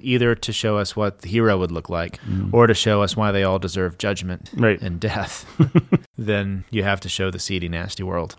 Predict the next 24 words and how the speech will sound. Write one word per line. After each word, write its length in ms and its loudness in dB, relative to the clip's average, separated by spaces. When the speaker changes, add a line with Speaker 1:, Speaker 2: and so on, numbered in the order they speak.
Speaker 2:
And 120 2
it 100 0
is 120 -2
seedy. 380 2
And 100 2
as 140 2
we 80 4
go 200 4
on, 380 6
you 160 0
know, 60 2
if 100 -2
we 80 2
read, 360 2
maybe 240 0
someday 360 2
we 120 4
will, 300 4
other 380 4
Marlowe 460 2
novels, 720 0
there 200 4
are 40 4
some 420 2